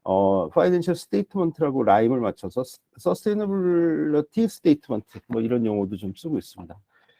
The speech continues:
그래서 이렇게 비재무적인 요소를 함께 고려한 것이 이유는,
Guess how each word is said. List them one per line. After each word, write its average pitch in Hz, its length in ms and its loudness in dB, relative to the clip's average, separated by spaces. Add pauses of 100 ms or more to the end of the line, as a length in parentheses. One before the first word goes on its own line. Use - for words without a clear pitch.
(220)
그래서 180 200 0
이렇게 175 500 6
비재무적인 190 760 4
요소를 127 560 2
함께 202 300 -2
고려한 131 800 2
것이 117 380 2
이유는, 170 840 2